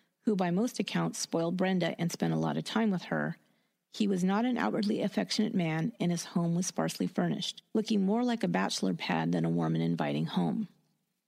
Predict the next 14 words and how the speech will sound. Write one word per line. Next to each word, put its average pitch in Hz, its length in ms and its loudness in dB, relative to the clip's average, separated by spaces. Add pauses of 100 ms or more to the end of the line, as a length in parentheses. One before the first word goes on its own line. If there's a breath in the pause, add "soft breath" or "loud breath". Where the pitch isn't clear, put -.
(300)
Wally 214 320 2
was 262 180 -2
no 240 140 4
homemaker, 185 640 0
and - 160 2
Brenda 180 320 2
was 180 160 0
a 175 80 2
self-proclaimed 185 800 0
tomboy, 196 580 0 (160)
so 214 220 -2
they 214 120 2
lived 202 260 0
simply. - 540 -2